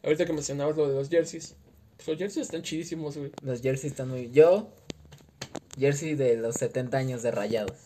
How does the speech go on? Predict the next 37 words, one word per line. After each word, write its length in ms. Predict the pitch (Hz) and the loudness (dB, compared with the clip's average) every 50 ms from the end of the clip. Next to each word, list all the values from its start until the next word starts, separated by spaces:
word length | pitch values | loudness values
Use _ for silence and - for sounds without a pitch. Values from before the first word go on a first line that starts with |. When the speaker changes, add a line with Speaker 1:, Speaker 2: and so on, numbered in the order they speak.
| - - - - - - _ - - - - - - | -20 -20 -20 -20 -20 -20 _ -20 -20 -14 -14 -14 -12
Speaker 1:
Está 220 | - - - 190 185 | -10 -6 -6 -6 -4
chido, 340 | - - 208 208 202 185 160 | -2 0 2 4 4 6 6
güey. 160 | 151 147 147 | 6 6 4
A 40 | 151 | 4
mí 140 | 151 165 175 | 2 2 -2
un 80 | 180 175 | 0 0
jersey 240 | 175 175 - - | 0 -2 -2 -4
que 80 | - 160 | -6 -4
me 80 | 143 135 | -4 -4
gustó 220 | 135 139 - 156 | -4 -2 -2 -2
mucho 200 | 160 160 151 160 | -2 -2 -4 -4
y 20 | 151 | -2
todavía 320 | - 156 151 151 151 147 | 2 2 2 4 2 0
no 120 | 151 156 151 | -4 -2 -2
consigo 340 | - 139 139 - 151 156 165 | -2 -2 -2 -6 -4 -2 -2
es 100 | 156 - | -2 -4
el 160 | 143 139 131 | -6 -8 -8
de... 380 | 135 - - - - - - - - - - - - - | -10 -12 -14 -12 -14 -14 -14 -8 -10 -10 -10 -10 -20 -18
El 120 | 135 143 151 | -14 -10 -8
que 80 | 151 | -6
salió 200 | 143 - 147 160 | -2 2 4 4
de 80 | 175 175 | 4 4
Paris 220 | - 156 156 160 | 2 0 0 0
Saint-Germain 540 | 180 165 156 151 143 143 143 143 151 156 156 | -2 -4 -2 -2 -2 -2 -2 -6 -6 -6 -6
con 400 | 147 - 156 143 139 143 143 139 | -6 -6 -6 -4 -6 -8 -6 0
Jordan. 320 | 143 151 151 156 185 208 - - - - - - _ _ _ - - - - - - - - - - - _ - | 0 0 0 0 -4 -8 -8 -12 -18 -18 -20 -20 _ _ _ -20 -20 -20 -20 -20 -20 -20 -20 -20 -20 -20 _ -8
Speaker 2:
No 160 | 156 139 131 | -4 -4 -2
lo 80 | 123 120 | 0 0
he 60 | 113 | -2
visto. 240 | 113 110 - - - | -2 -4 -8 -6 -6
Speaker 1:
Ese 100 | 226 254 | -6 -6
está 180 | 226 - 226 208 | -4 -4 -6 -4
chido. 320 | - 214 208 196 185 - - - - _ _ _ - _ _ _ _ - - - - - - - - - - - - - - - - | -4 -2 -2 -2 -2 -4 -10 -16 -16 _ _ _ -20 _ _ _ _ -20 -12 -12 -12 -12 -12 -20 -20 -20 -20 -20 -20 -20 -20 -10 -2
Igual 380 | 156 156 160 165 170 175 175 | 0 4 4 6 6 6 6
el 320 | 180 170 156 147 135 107 143 | 4 4 4 2 -2 -2 -2
de 120 | 147 147 | 0 0
México, 580 | 147 151 160 160 - 190 175 - 190 202 247 | 2 0 -2 -2 -2 -6 -8 -4 -4 -4 -4